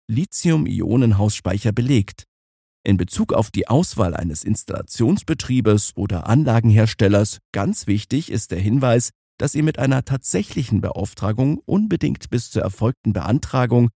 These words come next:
und Bewilligung von potenziellen Fördermitteln warten solltet. Eine bundesweite P-V-Pflicht für Wohngebäude gibt es aktuell nicht. Trotzdem interessieren sich viele Bauherren für die Vorteile von Solarstrom.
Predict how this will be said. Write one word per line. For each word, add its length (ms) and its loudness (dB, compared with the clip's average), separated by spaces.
und 240 0
Bewilligung 640 0
von 240 -4
potenziellen 680 -2
Fördermitteln 720 0
warten 300 0
solltet. 480 -6
Eine 260 -2
bundesweite 640 0
P-V-Pflicht 800 -4
für 160 -4
Wohngebäude 600 2
gibt 240 -4
es 120 -4
aktuell 340 -2
nicht. 380 4
Trotzdem 540 -2
interessieren 560 -2
sich 200 -2
viele 280 -2
Bauherren 480 4
für 160 -4
die 100 -4
Vorteile 560 -2
von 160 -2
Solarstrom. 800 -2